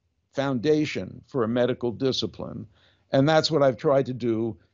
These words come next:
in what I've called my harmful dysfunction view. So I believe a, a medical disorder, whether physical or mental, is a harmful dysfunction, where dysfunction means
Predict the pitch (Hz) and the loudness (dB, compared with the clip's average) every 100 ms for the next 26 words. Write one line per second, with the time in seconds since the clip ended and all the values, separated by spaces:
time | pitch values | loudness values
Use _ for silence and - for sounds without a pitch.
0 | _ _ - 139 131 135 123 120 - 131 | _ _ -8 -4 2 2 2 0 -2 -2
1 | 120 120 107 135 143 131 127 95 120 - | 0 0 0 0 0 0 -4 -4 -6 -2
2 | 156 147 - 104 101 110 _ _ 92 127 | 0 0 -2 -6 -6 -10 _ _ -2 2
3 | 117 92 - _ _ _ - - 131 131 | 4 2 -8 _ _ _ -6 2 2 4
4 | 170 175 143 139 120 113 107 - _ _ | 4 6 6 6 6 6 2 -2 _ _
5 | _ - 123 214 160 160 120 131 135 123 | _ -6 0 2 2 -2 -6 -6 -4 -4
6 | 135 117 107 104 151 127 135 131 120 131 | -2 -4 -4 -6 -4 -4 -2 0 2 2
7 | 127 127 98 85 - _ _ _ _ 117 | 2 0 -2 -10 -12 _ _ _ _ -4
8 | 123 95 120 156 156 143 139 135 - _ | -2 -2 0 2 2 2 2 0 -6 _
9 | - 131 - - 156 151 - - 98 50 | -4 -2 -2 -2 0 2 0 -4 -8 -12
10 | - _ - _ _ _ - 135 120 123 | -16 _ -20 _ _ _ 0 2 2 0
11 | - 165 233 - 170 131 127 123 131 135 | 0 2 2 2 0 2 2 2 0 -2
12 | - | -4